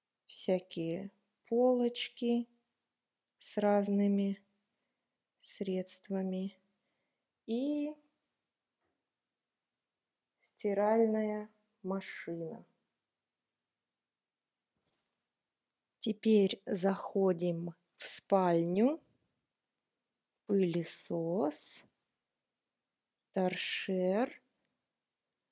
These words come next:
кровать, две тумбочки. Вот эта тумбочка.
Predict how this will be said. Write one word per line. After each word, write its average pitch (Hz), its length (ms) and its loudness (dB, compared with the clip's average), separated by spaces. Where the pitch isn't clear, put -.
кровать, 202 1120 2
две 190 640 2
тумбочки. 190 960 2
Вот 185 220 -4
эта 185 380 -2
тумбочка. 190 920 0